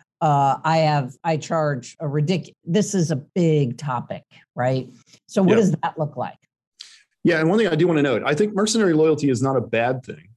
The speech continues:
Speaker 1: Mm-hmm.
Speaker 2: It just can't be the only thing. And frankly, in a very competitive market, it, it might be very smart that that's an area you're focusing, right? And you definitely can get, uh, referrals there because people can be very, very satisfied with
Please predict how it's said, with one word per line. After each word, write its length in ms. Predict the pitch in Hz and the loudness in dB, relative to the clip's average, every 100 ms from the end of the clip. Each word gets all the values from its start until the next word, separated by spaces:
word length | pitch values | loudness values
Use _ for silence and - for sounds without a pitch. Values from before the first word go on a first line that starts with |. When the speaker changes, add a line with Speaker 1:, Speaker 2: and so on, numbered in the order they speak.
| - | 0
Speaker 1:
Mm-hmm. 400 | 196 226 233 294 - | 2 2 0 0 -4
Speaker 2:
It 60 | |
just 180 | 123 160 | -2 0
can't 180 | - 175 | 0 0
be 60 | 151 | 2
the 160 | 135 | 2
only 380 | 127 131 143 127 | 2 2 2 0
thing. 260 | - 113 113 | 0 0 0
And 160 | 123 - | 0 -4
frankly, 340 | - 165 185 208 | -4 -2 2 2
in 60 | |
a 40 | 165 | 2
very 300 | 131 151 151 | 2 2 2
competitive 680 | 139 110 - - 208 175 104 | -2 -4 -6 0 2 2 0
market, 540 | 110 107 104 113 110 _ _ _ _ _ | -2 -2 -2 -4 -4 _ _ _ _ _
it, 220 | 151 - | -2 -2
it 160 | - 123 | -2 0
might 220 | 135 156 | 0 0
be 100 | 143 | 0
very 220 | 123 127 | 2 2
smart 400 | 117 - 139 135 | 0 0 0 0
that 100 | 127 | -2
that's 240 | 110 117 120 | -2 0 -2
an 140 | 104 | -2
area 280 | 113 117 113 | 0 2 2
you're 100 | 104 | 0
focusing, 560 | - 107 - - 107 - - | -4 -6 -6 -12 -20 -20 -18
right? 140 | 104 - _ _ _ | -16 -16 _ _ _
And 120 | - 156 | -2 0
you 100 | 156 | 2
definitely 360 | 170 185 208 | 0 2 0
can 200 | - 170 | 2 2
get, 260 | 156 147 147 | 2 0 -2
uh, 380 | - 123 117 113 107 | -2 0 0 0 -4
referrals 540 | - - 214 262 180 120 | -6 -2 0 2 2 2
there 140 | 123 | 2
because 220 | 131 139 | 2 -2
people 260 | 147 202 226 | -2 0 0
can 160 | 220 175 | 2 2
be 100 | 151 | 0
very, 500 | 113 113 226 247 202 | -2 -2 0 2 0
very 280 | 165 156 | 2 0
satisfied 640 | 147 151 156 156 - 95 90 _ _ _ _ _ _ _ - | 0 0 -2 -2 -4 -6 -6 _ _ _ _ _ _ _ -2
with 440 | 127 131 127 - | 0 2 0 -6